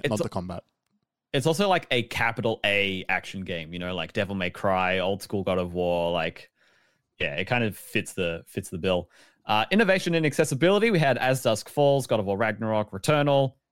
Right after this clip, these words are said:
Speaker 1: Return to Monkey Island. Wait, why is Returnal there? The Last of Us Part One and The Quarry. Didn't Returnal come out two years ago?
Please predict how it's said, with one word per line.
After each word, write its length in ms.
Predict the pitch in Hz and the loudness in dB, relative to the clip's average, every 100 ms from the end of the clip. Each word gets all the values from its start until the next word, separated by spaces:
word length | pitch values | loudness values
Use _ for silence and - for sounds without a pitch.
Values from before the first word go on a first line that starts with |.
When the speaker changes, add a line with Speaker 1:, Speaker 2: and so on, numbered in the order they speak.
| _ | _
Speaker 1:
Return 240 | 123 160 151 | -2 0 2
to 60 | |
Monkey 260 | 147 135 123 | 0 0 2
Island. 520 | 120 120 120 117 110 _ _ _ - | 2 2 0 -2 -6 _ _ _ -20
Wait, 100 | - | -18
why 160 | 120 190 | -12 -10
is 80 | 170 | -10
Returnal 420 | 139 131 156 101 | -12 -10 -10 -10
there? 220 | 82 82 _ _ | -12 -14 _ _
The 60 | - | 0
Last 260 | 143 165 135 | 2 2 -2
of 60 | |
Us 80 | 120 | -4
Part 240 | - 110 101 | 0 0 2
One 360 | 131 139 139 - _ | 2 2 -4 -10 _
and 140 | 117 | -6
The 60 | 110 | -4
Quarry. 320 | - 151 98 | 2 4 4
Didn't 180 | 175 311 | 0 -4
Returnal 400 | 294 - 214 214 | -2 0 0 2
come 180 | 190 156 | 0 2
out 180 | 170 - _ _ _ _ _ _ _ _ _ _ _ _ _ _ _ _ | 0 -2 _ _ _ _ _ _ _ _ _ _ _ _ _ _ _ _
two 140 | - 180 | 0 0
years 200 | 220 240 | 0 0
ago? 320 | 247 285 | 2 2